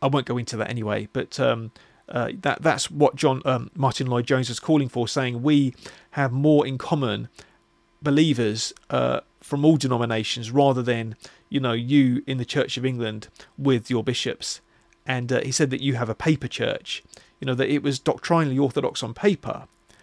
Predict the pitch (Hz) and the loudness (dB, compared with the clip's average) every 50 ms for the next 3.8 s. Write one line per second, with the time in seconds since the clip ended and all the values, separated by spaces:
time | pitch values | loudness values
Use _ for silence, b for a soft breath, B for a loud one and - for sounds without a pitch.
0 | b b b b - 139 143 143 127 - - - 131 131 131 139 123 131 - - | b b b b 0 0 0 0 0 -4 -6 -6 -4 -2 0 0 0 -2 -2 -8
1 | - - - 147 127 120 113 - - 139 - - - - - - 147 160 170 - | -14 -10 -6 -4 -4 -4 -6 -8 -8 -10 -10 -10 -10 -10 -8 -4 -2 -2 0 0
2 | - 202 147 - _ _ _ _ - 147 147 - 180 143 139 131 - - - - | 0 -2 -2 -4 _ _ _ _ -6 -4 0 0 0 0 0 -2 -4 -6 -6 -4
3 | 127 123 127 139 135 120 113 - 135 127 123 117 117 113 - - | -4 -2 0 0 0 0 0 0 0 0 0 0 -4 -6 -8 -10